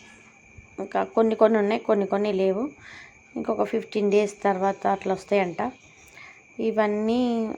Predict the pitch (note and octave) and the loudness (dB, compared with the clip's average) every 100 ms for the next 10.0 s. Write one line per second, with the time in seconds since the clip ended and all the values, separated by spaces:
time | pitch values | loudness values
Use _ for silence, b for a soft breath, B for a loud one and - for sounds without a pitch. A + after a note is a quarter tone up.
0 | - - - G#3 G3 G#3+ G3+ G3 G#3+ G#3+ | -12 -20 -6 -2 2 2 2 0 0 2
1 | G3 G3+ G3+ G#3 G3+ F#3+ G3 F#3+ F#3+ G3 | 4 6 6 4 -2 0 0 0 -2 -2
2 | G#3+ A3+ - G3+ F#3+ F#3+ G3 G3 - F#3+ | -4 -6 0 2 4 0 -2 -6 -4 -2
3 | G3 A3 B3+ - - - F#3+ F#3 F#3 F#3 | 0 -2 -4 -10 -20 -16 -10 -8 -8 -8
4 | F#3 - F#3+ F#3 F3+ F#3+ F#3+ - B B | -8 -6 -2 -2 -2 -4 -4 -12 B B
5 | B B B B B B - - - - | B B B B B B -20 -20 -14 -8
6 | G#3 G#3 G3+ G3 G3 G3+ A3 A3 G3 G3 | -6 -4 -4 -4 -2 -2 -2 2 2 4
7 | G3 G3 F#3+ F#3+ F#3+ F#3+ F#3+ G3 G#3+ A#3+ | 2 2 0 -2 -2 -2 0 0 -2 -6
8 | - - - - B B B - - - | -14 -20 -20 -20 B B B -2 -2 -10
9 | - - A3+ A#3+ A3+ A#3 A#3 G#3+ G3+ | -18 -6 2 4 6 4 4 4 2